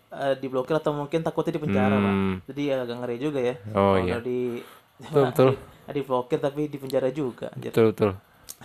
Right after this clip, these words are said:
Speaker 1: Oke, di sini kita bukan ngebahas tentang kenapa diblokir atau segala macamnya. Di sini
Speaker 2: Hmm.
Speaker 1: kita akan membahas,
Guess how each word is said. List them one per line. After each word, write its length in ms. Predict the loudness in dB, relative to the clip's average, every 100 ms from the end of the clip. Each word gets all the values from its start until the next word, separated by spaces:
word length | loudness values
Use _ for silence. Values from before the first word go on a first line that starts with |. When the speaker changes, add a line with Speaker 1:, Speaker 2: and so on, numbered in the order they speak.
| -20 -20 -14
Speaker 1:
Oke, 320 | -6 -4 -4 -8 -20 -20
di 80 | -12
sini 160 | -4 -2
kita 200 | -2 -4 -8 -14
bukan 200 | -10 -8 -6
ngebahas 300 | -4 -4 -6
tentang 300 | -6 -6 -6
kenapa 280 | -4 -4 -2
diblokir 440 | 2 2 2 2
atau 300 | 2 2 0
segala 240 | 0 -2 -2
macamnya. 560 | -4 -6 -8 -6 -6
Di 100 | -6
sini 340 | -6 -4 -4 -6
Speaker 2:
Hmm. 340 | -8 -8 -4
Speaker 1:
kita 220 | -4 -2 -2
akan 240 | -2 -2
membahas, 300 | -2 -2 -2